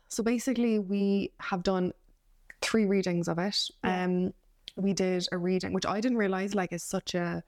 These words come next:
Speaker 1: important process to, like, putting on a play. So we did a reading in New York in May
Speaker 2: Yeah.
Speaker 1: at the Irish Repertoire Theatre with Origin Theatre Company. And I remember we were like, "The script's not ready." Shannon, Shannon was like, um,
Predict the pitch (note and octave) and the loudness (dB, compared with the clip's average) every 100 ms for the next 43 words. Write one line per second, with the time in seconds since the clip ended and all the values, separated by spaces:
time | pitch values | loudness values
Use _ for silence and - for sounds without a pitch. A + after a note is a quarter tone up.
0 | _ - _ F#3 F3 - G3 F3 E3 - | _ -20 _ -2 0 2 2 2 0 0
1 | F#3+ - E3+ - F3+ E3 - - _ - | -2 -2 -4 -2 0 0 -4 -14 _ -20
2 | - F#3+ F3+ E3+ D#3 E3+ F3+ A#3 _ _ | -4 -2 0 0 0 0 0 -4 _ _
3 | _ _ _ _ _ _ - - - F#3 | _ _ _ _ _ _ -12 -4 -2 0
4 | E3+ - - F#3+ F#3 F#3+ F#3+ F#3+ F#3 F#3 | -2 -6 -2 0 2 2 2 0 0 0
5 | F3 F3+ F3+ F3 - F3 F3 E3+ F3 A#3 | 2 2 0 -6 -6 -2 0 0 0 -2
6 | _ - B3 A3+ A3+ F3 F3+ - F#3 F3+ | _ -10 -8 -4 -4 -2 -2 -2 0 0
7 | - F3 - F3+ E3+ A3 A3+ A3 F#3 - | 0 -4 -2 -2 2 2 4 4 2 2
8 | F#3+ F#3 F#3 F3+ - F#3 - F#3 - G#3 | 2 2 0 -2 0 0 0 -4 0 0
9 | C4 - - - G#3 G3+ G#3 G#3 G3+ F3+ | -2 -6 -6 2 4 4 2 2 0 0
10 | E3 - G3 - G3 G3+ F#3+ F#3 F#3+ F#3+ | -2 -6 -4 -2 -2 -2 2 2 2 2
11 | - G#3+ G3 - G3+ G3+ G3 F#3+ F#3+ E3+ | 4 2 2 2 4 4 2 2 2 0
12 | - _ _ - - F#3 F3 E3+ F3+ | -6 _ _ -10 -2 0 2 0 -2